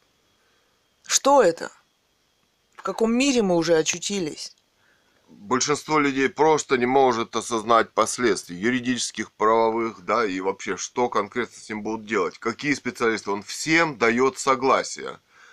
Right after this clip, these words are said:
Speaker 2: этому обществу, хотя оно уже стало убийственным.
Speaker 1: И этим спецслужбам всем.
Speaker 2: Да, потом засекретить.
Speaker 1: Согласие на что?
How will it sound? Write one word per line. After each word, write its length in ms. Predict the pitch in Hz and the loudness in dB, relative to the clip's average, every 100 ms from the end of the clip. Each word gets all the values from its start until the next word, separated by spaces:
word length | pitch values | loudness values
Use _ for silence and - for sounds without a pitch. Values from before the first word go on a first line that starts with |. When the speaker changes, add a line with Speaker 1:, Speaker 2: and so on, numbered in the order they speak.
| _ | _
Speaker 2:
этому 480 | - 131 123 131 127 | 2 2 2 -2 0
обществу, 640 | 131 135 - - - 80 | 2 2 0 -12 -10 -10
хотя 340 | - 104 113 98 | -6 -4 0 0
оно 140 | 95 | 0
уже 160 | 95 101 | -6 -6
стало 340 | - 123 131 | 0 2 2
убийственным. 800 | 107 123 120 123 101 - 87 80 | 0 -2 0 0 0 -8 -14 -6
Speaker 1:
И 140 | 180 202 | 0 0
этим 240 | 208 202 | 0 -2
спецслужбам 1000 | - - 202 - 208 208 170 147 139 135 | -2 0 0 2 0 2 0 -2 -8 -8
всем. 360 | - - 156 95 | -4 0 0 0
Speaker 2:
Да, 120 | 87 - | -6 -6
потом 280 | 123 143 123 | -2 0 2
засекретить. 580 | 123 123 135 156 185 185 | -2 -4 -4 0 2 4
Speaker 1:
Согласие 540 | 269 254 302 285 285 269 | 4 8 8 8 6 8
на 200 | 277 262 | 8 8
что? 600 | - - 277 214 139 | 4 4 6 6 4